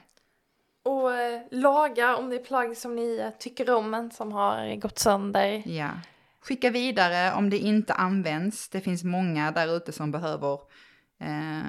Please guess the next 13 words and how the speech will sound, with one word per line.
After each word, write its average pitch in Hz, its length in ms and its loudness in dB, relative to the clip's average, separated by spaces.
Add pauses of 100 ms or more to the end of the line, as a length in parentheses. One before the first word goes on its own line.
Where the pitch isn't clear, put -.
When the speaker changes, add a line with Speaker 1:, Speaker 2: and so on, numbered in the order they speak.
(400)
Speaker 2:
nu 190 100 -12
tänkte 170 180 -4
jag 151 80 -6
säga 160 200 -2
en 143 100 0
käftsmäll, 160 680 -4
men 160 180 -4
också, - 260 4 (240)
<laughs> 226 160 2
också 269 420 10
varma 202 360 10
tröjor. 226 600 12 (420)
Speaker 1:
<laughs> - 0 -